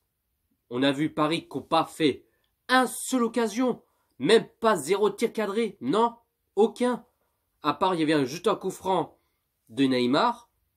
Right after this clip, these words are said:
Mais là, il y a, on voit pas les Parisiens qu'on crée, euh, des, des occasions.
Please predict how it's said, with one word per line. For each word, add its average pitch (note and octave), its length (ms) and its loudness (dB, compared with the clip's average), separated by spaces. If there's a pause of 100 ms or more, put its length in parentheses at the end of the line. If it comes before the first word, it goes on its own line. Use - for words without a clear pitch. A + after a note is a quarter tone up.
(320)
Mais C#3+ 240 4
là, G#3+ 280 0 (440)
il A#2 80 -12
y - 40 -4
a, B2+ 40 -4 (240)
on D#3+ 120 0
voit E3+ 300 -2
pas G#3 160 0
les F#3 140 0
Parisiens F#3 500 -4 (460)
qu'on G3 240 0
crée, G3+ 340 2
euh, F3+ 80 6
des, F3+ 260 -4 (180)
des E3+ 180 -4
occasions. G#3+ 500 0